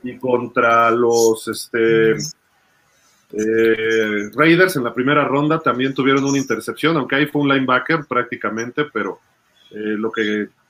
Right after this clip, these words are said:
vamos a compartirles, chequen esto, ¿eh? ¿Por qué? ¿Dónde quedó? Acá está. Hay una imagen de los tres partidos, pero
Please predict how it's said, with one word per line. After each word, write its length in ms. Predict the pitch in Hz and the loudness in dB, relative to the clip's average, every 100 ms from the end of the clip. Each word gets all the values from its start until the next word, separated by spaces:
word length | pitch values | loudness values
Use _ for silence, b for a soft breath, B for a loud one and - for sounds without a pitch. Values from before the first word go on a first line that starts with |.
| _ | _
vamos 280 | 120 135 123 | -2 0 -4
a 80 | |
compartirles, 720 | - 113 104 - 131 123 - - _ _ | -4 -4 -4 -2 0 0 -4 -14 _ _
chequen 360 | - 117 123 107 | -12 -4 -2 -2
esto, 260 | - - 85 110 | -8 -16 -8 -6
¿eh? 140 | 135 - | -6 -8
¿Por 200 | 101 95 | -14 -6
qué? 400 | 127 131 143 139 | 0 2 2 0
¿Dónde 240 | - 123 120 - | -4 -6 -6 -8
quedó? 320 | 92 123 - | -6 -6 -8
Acá 180 | - - | -16 -20
está. 380 | - 107 139 - _ _ _ _ _ _ _ _ _ _ _ _ 123 | -16 -12 -12 -12 _ _ _ _ _ _ _ _ _ _ _ _ 4
Hay 120 | 156 | 6
una 140 | 175 | 6
imagen 380 | 185 175 175 180 | 6 4 2 2
de 80 | 123 | 4
los 200 | 113 - | 2 2
tres 180 | 131 131 | -2 0
partidos, 480 | 156 160 160 160 156 | 0 4 2 2 0
pero 320 | 117 104 | -4 -4